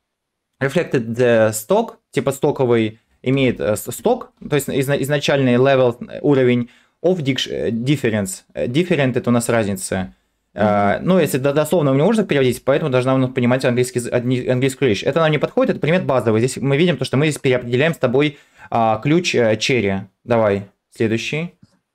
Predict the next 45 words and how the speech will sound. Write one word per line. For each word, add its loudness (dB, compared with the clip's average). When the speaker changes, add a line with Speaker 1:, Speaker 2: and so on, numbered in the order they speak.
Speaker 1:
А, 2
смотри, 0
во-, 0
вообще -2
скопируй 0
полностью 0
вот 0
это 4
вот, -2
даже 0
вот 2
это 0
вот -6
скопируй -2
полностью. -4
Speaker 2:
Вот -8
это? -6
Speaker 1:
Не-не-не, 0
вот -2
да, 2
вот, 0
да, 0
да, 2
вот 0
это -2
скопируй, 0
да, 4
действительно. -4
Скопируй -2
полностью -4
это, -6
вот -8
это -4
всё, -4
да, 0
скопируй. -6
Мгм. -8
Вставь -2
свой 0
PyCharm. -2
Нам 0
даже 0
это -4
подойдёт. -2
Мгм. -6